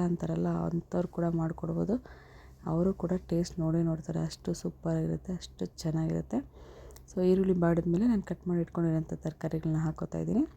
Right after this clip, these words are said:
ನೀವು ಬೇಕಾದ್ರೆ ತರಕಾರಿ ಹಾಕ್ದೆ ಪ್ಲೇನ್ ಉಪ್ಪಿಟ್ಟು ಕೂಡ ಮಾಡ್ಕೊಬೋದು. ತುಂಬ ಚೆನ್ನಾಗಿರುತ್ತೆ, ತುಂಬ ಹೆಲ್ತಿಯಾಗಿ ಕೂಡ ಬರುತ್ತೆ. So ಈ ತರಕಾರಿನ ನಾನು ಸ್ವಲ್ಪ ಎಣ್ಣೆಯಲ್ಲೇ ಬಾಡಿಸ್ಕೊತಾ ಇದ್ದೀನಿ. ಬಾಡಿಸ್ಕೊಂಡು ಉಪ್ಪು ಹಾಕ್ತಾ ಇದ್ದೀನಿ. ಇದೆಲ್ಲ ಚೂರು ಎಣ್ಣೆಯಲ್ಲೇ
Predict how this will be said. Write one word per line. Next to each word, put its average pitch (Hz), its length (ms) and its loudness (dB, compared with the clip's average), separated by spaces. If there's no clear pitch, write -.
ನೀವು 180 180 6
ಬೇಕಾದ್ರೆ 165 380 0
ತರಕಾರಿ 165 380 0
ಹಾಕ್ದೆ 165 280 -4
ಪ್ಲೇನ್ 165 240 2
ಉಪ್ಪಿಟ್ಟು - 280 -8
ಕೂಡ 165 200 2
ಮಾಡ್ಕೊಬೋದು. 165 440 -2
ತುಂಬ 170 260 2
ಚೆನ್ನಾಗಿರುತ್ತೆ, 165 600 0
ತುಂಬ 165 440 4
ಹೆಲ್ತಿಯಾಗಿ 160 500 0
ಕೂಡ 165 180 0
ಬರುತ್ತೆ. 160 340 -2
So 180 100 -2
ಈ - 20 2
ತರಕಾರಿನ 170 560 0
ನಾನು 170 220 2
ಸ್ವಲ್ಪ 170 200 -6
ಎಣ್ಣೆಯಲ್ಲೇ 165 320 4
ಬಾಡಿಸ್ಕೊತಾ 156 540 -4
ಇದ್ದೀನಿ. 208 200 2
ಬಾಡಿಸ್ಕೊಂಡು 180 460 -2
ಉಪ್ಪು - 240 -12
ಹಾಕ್ತಾ 165 320 -6
ಇದ್ದೀನಿ. 185 200 0
ಇದೆಲ್ಲ 180 360 0
ಚೂರು 175 180 4
ಎಣ್ಣೆಯಲ್ಲೇ 170 440 4